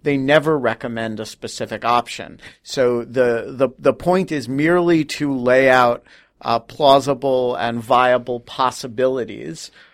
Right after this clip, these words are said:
Uh, and it is aimed at national security practitioners around the world. Um, uh, sometimes they are, uh, published by,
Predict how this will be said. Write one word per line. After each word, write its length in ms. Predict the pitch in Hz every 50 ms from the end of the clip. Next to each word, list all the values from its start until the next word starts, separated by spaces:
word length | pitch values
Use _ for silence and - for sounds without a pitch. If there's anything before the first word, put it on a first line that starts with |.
| _ _ _ -
Uh, 300 | 127 127 127 123 123 120
and 300 | 117 131 139 139 143 147
it 140 | 151 151 143 147
is 200 | 147 131 120 -
aimed 360 | 151 143 156 170 180 175 165 151
at 140 | 156 -
national 460 | 139 127 123 135 135 - - 147 135 127
security 500 | - - 139 - - 143 135 131 131 135
practitioners 920 | 127 - - 135 127 123 - - - 135 123 - - 131 123 127 123 120
around 360 | 127 117 117 120 127 135 135 131
the 80 | 131
world. 540 | 123 120 117 117 113 117 123 139 160 151 - _ _ _ _ _ _ _ _
Um, 560 | - 117 120 120 123 120 120 120 120 123 120 - _ _ - - - _ _ _ _ _ _ _ - -
uh, 360 | 123 120 117 123 123 120 110 -
sometimes 1000 | - - - - 170 156 170 165 - - 165 151 147 147 147 147 143 139 127 - - -
they 280 | 135 127 131 127 127 127
are, 420 | 123 127 127 127 123 123 123 117
uh, 360 | 107 71 123 123 120 120 117 117
published 680 | - - - - 139 131 131 135 127 - - - _
by, 460 | - 123 113 113 117 117 110 110 113